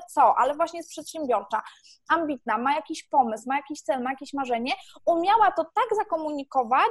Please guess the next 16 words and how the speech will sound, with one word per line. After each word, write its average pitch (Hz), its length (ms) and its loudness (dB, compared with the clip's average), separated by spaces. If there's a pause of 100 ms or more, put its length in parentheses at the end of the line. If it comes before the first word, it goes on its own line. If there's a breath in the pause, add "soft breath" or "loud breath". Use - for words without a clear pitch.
żeby 302 180 -6
jak 392 180 0
najwięcej 359 400 -6
osób 320 240 -6
się 330 120 -4
o 320 40 -2
tym 311 180 -8
dowiedziało, 262 640 4 (260 loud breath)
bo 330 100 0
dzięki 370 280 -4
temu 349 280 -2
ona 403 220 2
będzie 311 260 -2
miała 285 240 2
klientów, 277 680 -2 (300)
markę, 262 440 0